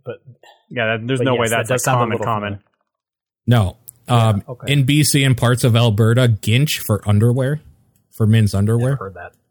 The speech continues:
Speaker 3: I've definitely
Speaker 1: Never
Speaker 3: heard
Speaker 1: heard
Speaker 3: that
Speaker 1: that.
Speaker 3: from some people before. Um, skookum
Speaker 2: Uh,
Speaker 3: in
Speaker 2: whoa,
Speaker 3: British
Speaker 2: uh, what
Speaker 3: Columbia.
Speaker 2: now?
Speaker 1: What did you just say to me?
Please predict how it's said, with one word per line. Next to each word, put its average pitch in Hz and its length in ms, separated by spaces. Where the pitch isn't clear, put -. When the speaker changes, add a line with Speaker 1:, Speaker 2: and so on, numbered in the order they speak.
Speaker 3:
I've 98 180
definitely 101 340
Speaker 1:
Never 90 140
Speaker 3:
heard 95 180
Speaker 1:
heard 98 80
Speaker 3:
that 104 240
Speaker 1:
that. - 80
Speaker 3:
from 107 160
some 101 200
people 107 300
before. 107 500
Um, 95 520
skookum 175 640
Speaker 2:
Uh, 135 100
Speaker 3:
in 117 80
Speaker 2:
whoa, 107 60
Speaker 3:
British 107 260
Speaker 2:
uh, - 0
what - 60
Speaker 3:
Columbia. - 260
Speaker 2:
now? 311 180
Speaker 1:
What 294 60
did 285 80
you 311 80
just - 100
say 349 180
to 349 140
me? 453 180